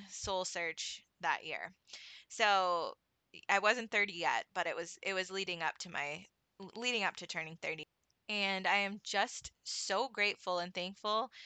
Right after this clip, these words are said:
that my life took the path that it did because nothing spurred it, nothing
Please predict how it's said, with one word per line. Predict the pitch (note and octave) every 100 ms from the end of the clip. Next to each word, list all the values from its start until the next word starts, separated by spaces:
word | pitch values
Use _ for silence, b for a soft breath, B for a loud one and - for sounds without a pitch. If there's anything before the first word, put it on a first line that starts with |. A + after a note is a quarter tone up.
| B B -
that | F#3+
my | G3 F3+
life | E3+ E3 E3+ -
took | A3 G#3
the |
path | G3+ F3+ E3+ -
that | G3+
it | D3+
did | - F#3 A3
because | A3 F#3 E3 E3+ - _ -
nothing | F3+ F3+ F3+ F#3 B3 D4 E4+
spurred | - - G3 F3+ F#3+
it, | A3 A#3
nothing | F#3 F3 E3+ G#3 B3 C#4+ D4